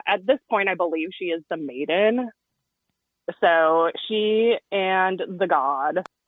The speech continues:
they get down and she gets pregnant. And then the god dies in, like, fall, right? I think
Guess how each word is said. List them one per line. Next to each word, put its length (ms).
they 200
get 160
down 500
and 800
she 120
gets 220
pregnant. 520
And 180
then 580
the 120
god 500
dies 640
in, 180
like, 560
fall, 680
right? 500
I 80
think 260